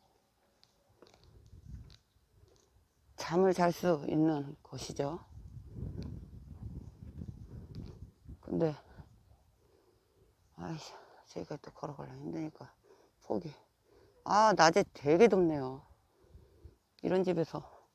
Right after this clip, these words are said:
하룻밤 자도 되는데 밥을 못 해 먹는답니다. 잠만 잘 수 있대요. 여기서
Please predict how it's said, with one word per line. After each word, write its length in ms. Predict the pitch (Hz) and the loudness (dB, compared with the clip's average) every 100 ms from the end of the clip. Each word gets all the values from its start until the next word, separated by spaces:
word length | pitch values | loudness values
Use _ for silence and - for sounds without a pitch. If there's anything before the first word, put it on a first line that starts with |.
| _ - _ _ _ _ _ _ _ - _ _ _ _ | _ -20 _ _ _ _ _ _ _ -20 _ _ _ _
하룻밤 420 | - - - 196 | -8 -8 -4 -4
자도 280 | 175 165 170 | -2 -4 -4
되는데 560 | 160 170 175 165 190 143 - - _ _ _ _ _ - _ _ _ _ - | -2 2 4 4 2 0 -8 -20 _ _ _ _ _ -20 _ _ _ _ -8
밥을 280 | 147 175 202 | 0 2 4
못 200 | 185 180 | 4 4
해 80 | |
먹는답니다. 880 | 165 147 156 131 131 123 131 131 - - - _ _ _ - - _ _ _ _ _ - _ _ _ _ _ _ _ _ _ | 4 4 0 -2 -10 -12 -14 -14 -16 -16 -20 _ _ _ -20 -20 _ _ _ _ _ -20 _ _ _ _ _ _ _ _ _
잠만 360 | - - 170 196 | -4 6 8 8
잘 160 | 180 160 | 6 2
수 120 | - | -4
있대요. 300 | - 131 139 - _ _ _ - _ _ _ _ _ _ - _ _ _ _ _ _ _ _ _ _ _ _ _ _ _ _ _ _ | -12 -12 -12 -16 _ _ _ -20 _ _ _ _ _ _ -20 _ _ _ _ _ _ _ _ _ _ _ _ _ _ _ _ _ _
여기서 400 | - 170 190 175 | -4 0 2 2